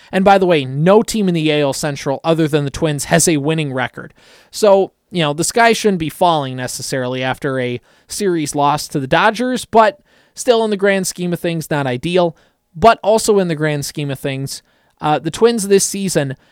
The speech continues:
have a seven and six record against the New York Yankees, the Los Angeles Dodgers, and the Houston Astros, three of the best teams in baseball, with a p-, uh, positive run differential.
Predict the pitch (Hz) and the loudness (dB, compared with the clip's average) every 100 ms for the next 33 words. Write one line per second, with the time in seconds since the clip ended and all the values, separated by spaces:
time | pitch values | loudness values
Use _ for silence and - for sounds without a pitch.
0 | - 180 151 - - 208 233 214 - 208 | -4 -2 -2 -2 -2 0 0 0 -2 -2
1 | - 160 175 - 196 202 160 156 147 - | -2 0 0 2 0 0 -2 -4 -4 -4
2 | 156 214 214 208 190 180 175 185 170 156 | -4 0 0 2 0 -2 -4 -6 -6 -2
3 | 156 196 - 185 185 165 147 165 160 156 | 0 0 -2 -2 0 0 0 2 2 2
4 | 160 - 165 147 - 180 - 151 147 156 | 0 -2 -2 -4 -2 -2 -2 -2 -2 -4
5 | - 175 180 - _ _ - 208 214 190 | 0 2 0 -2 _ _ -8 -2 -2 0
6 | 160 175 175 - 190 165 156 147 156 - | 2 2 2 -4 -6 -4 -4 -2 -2 -2
7 | 190 185 185 _ _ 170 175 156 143 135 | 2 2 0 _ _ -4 0 0 0 -2
8 | - _ _ _ _ _ _ - - - | -8 _ _ _ _ _ _ -20 -16 -12
9 | 180 156 139 - 175 196 202 156 143 151 | -4 -2 -2 0 2 4 2 0 2 2
10 | 185 196 - 190 190 - 220 214 | 2 0 0 0 0 2 0 0